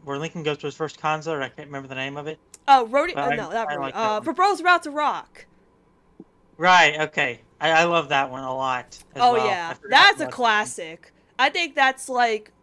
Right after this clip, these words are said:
Speaker 2: a rare, like, that, that to me is, like, if you, if you think about season one Loud House, I think a lot of people will agree that episode is great just because we get, like, Luna's backstory. Like,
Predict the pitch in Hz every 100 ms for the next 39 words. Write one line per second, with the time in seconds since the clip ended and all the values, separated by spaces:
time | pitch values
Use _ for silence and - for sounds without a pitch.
0 | _ _ - 233 220 240 247 254 - 247
1 | 233 269 262 226 254 302 311 277 262 247
2 | 233 208 240 240 - 277 415 494 453 311
3 | 277 - 277 240 220 196 196 196 196 180
4 | 180 180 _ _ _ - 262 302 269 254
5 | 262 247 226 208 214 220 208 214 220 214
6 | 214 208 220 202 190 185 196 202 226 -
7 | _ _ - 226 254 240 254 240 226 226
8 | 247 226 - - 220 214 214 220 214 -
9 | 190 220 - 330 359 381 302 240 220